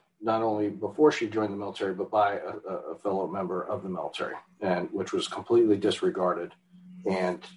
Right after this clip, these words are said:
uh, she was then became, became the, the focus of the Marine Corps' R. And, um,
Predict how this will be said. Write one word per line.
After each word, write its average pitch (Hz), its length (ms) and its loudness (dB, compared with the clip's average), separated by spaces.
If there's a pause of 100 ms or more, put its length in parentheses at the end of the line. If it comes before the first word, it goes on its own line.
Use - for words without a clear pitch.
uh, 90 160 2
she 123 200 2
was 110 180 4
then 98 160 2
became, 87 520 -2 (380)
became 90 320 -4
the, 85 180 -6 (100)
the 85 80 -8
focus - 640 2 (360)
of 92 180 2
the 92 120 2
Marine 98 200 -2
Corps' 90 320 0
R. 92 380 4 (400)
And, 92 380 0 (120)
um, 92 400 0